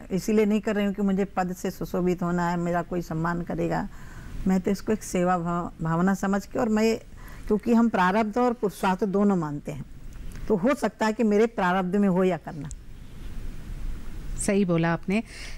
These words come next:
Speaker 2: लेकिन एक सवाल उठता है, स्पर्धा नहीं है पुरुष के साथ, लेकिन क्या आपको लगता है कि महिला ज़्यादा सक्षम है,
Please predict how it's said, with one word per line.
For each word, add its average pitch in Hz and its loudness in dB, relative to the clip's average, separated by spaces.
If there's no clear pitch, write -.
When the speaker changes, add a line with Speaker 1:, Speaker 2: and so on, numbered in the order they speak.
Speaker 2:
लेकिन 269 2
एक 285 -2
सवाल 247 2
उठता 254 -4
है, 262 0
स्पर्धा 214 0
नहीं 254 2
है 240 2
पुरुष 214 0
के 226 -2
साथ, 226 -2
लेकिन 208 0
क्या 196 -2
आपको 190 -4
लगता 180 -2
है 220 2
कि 214 -2
महिला 196 2
ज़्यादा 185 2
सक्षम - 0
है, 269 0